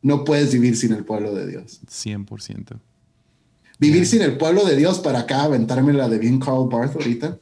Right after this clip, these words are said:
Speaker 2: Ujú.
Speaker 1: Vivir sin el pueblo de Dios es vivir sin la presencia de Cristo.
Speaker 2: Exacto. Lo creo. Ya.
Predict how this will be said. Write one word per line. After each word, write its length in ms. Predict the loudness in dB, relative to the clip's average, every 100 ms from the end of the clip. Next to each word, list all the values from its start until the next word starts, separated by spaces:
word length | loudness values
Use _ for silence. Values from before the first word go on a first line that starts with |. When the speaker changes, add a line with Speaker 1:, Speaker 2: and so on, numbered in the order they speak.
| -14
Speaker 2:
Ujú. 100 | -16 -16 _ _ _ -12 0
Speaker 1:
Vivir 320 | 2 4 4
sin 180 | 2 2
el 140 | 0
pueblo 280 | 0 2 2
de 120 | 2
Dios 240 | 2 2 0
es 120 | 2
vivir 280 | 2 2 0
sin 140 | -2
la 100 | -4
presencia 480 | -6 -10 -10 -10 -10
de 100 | -10
Cristo. 320 | -12 -20 -20 _ _ _ _ -20
Speaker 2:
Exacto. 440 | -18 -16 -14 -18 -20 _ _ _ _ _ _ _ _ _ _ _
Lo 180 | -14 -12
creo. 300 | -10 -10 -12 -18 _ _ _ _ _ _ _ _ _ -12
Ya. 360 | -10 -10 -12